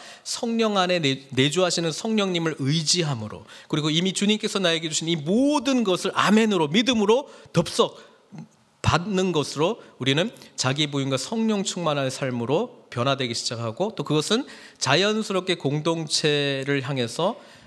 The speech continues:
예, 섬기고 사랑하는 모습으로 우리가 나타나게 되어 있고, 그 다음에 교회 밖에서는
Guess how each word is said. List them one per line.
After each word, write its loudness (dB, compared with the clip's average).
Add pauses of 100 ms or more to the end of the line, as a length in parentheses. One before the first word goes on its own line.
예, -2
섬기고 0
사랑하는 0
모습으로 -2 (240)
우리가 0
나타나게 -2
되어 -6
있고, -4 (120)
그 -14
다음에 2 (260)
교회 2
밖에서는 -2